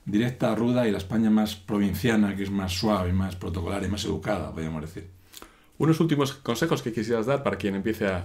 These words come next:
Speaker 2: negociar en el ámbito internacional.
Speaker 1: Bueno, pues yo daría un primer consejo, que es en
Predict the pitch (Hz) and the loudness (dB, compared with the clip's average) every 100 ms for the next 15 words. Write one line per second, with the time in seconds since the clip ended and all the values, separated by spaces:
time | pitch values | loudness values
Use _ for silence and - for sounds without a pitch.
0 | - 92 95 87 95 131 - - 87 87 | -6 -2 -2 -2 0 0 -2 -10 -8 -4
1 | 92 95 92 90 90 87 95 104 - - | -2 -2 -2 -4 -4 -4 -4 -4 -6 -10
2 | - - - - - - - - - 202 | -20 -20 -20 -20 -20 -20 -20 -20 4 8
3 | 214 185 190 240 247 202 185 220 214 214 | 8 6 2 4 2 2 2 4 2 0
4 | - _ 165 180 175 175 160 156 175 165 | -10 _ 0 2 2 2 0 -2 -4 -6
5 | 151 160 165 - - - 113 110 107 107 | 0 2 2 0 -6 -6 -2 0 0 0
6 | 104 110 - | -2 -6 -12